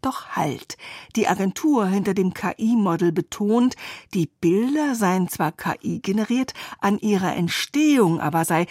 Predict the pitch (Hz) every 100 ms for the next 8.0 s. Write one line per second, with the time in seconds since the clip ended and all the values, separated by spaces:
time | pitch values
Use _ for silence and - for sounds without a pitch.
0 | - - 254 240 185 - 151 170 - 208
1 | 190 180 170 147 160 - 175 170 - -
2 | 170 160 - 196 175 165 185 202 - 247
3 | 233 196 147 - - - - - 202 190
4 | - - - - - 196 202 202 190 190
5 | 196 165 - - 170 190 - 208 190 -
6 | 190 156 139 160 - - 240 262 - -
7 | - 233 214 - - 254 196 156 180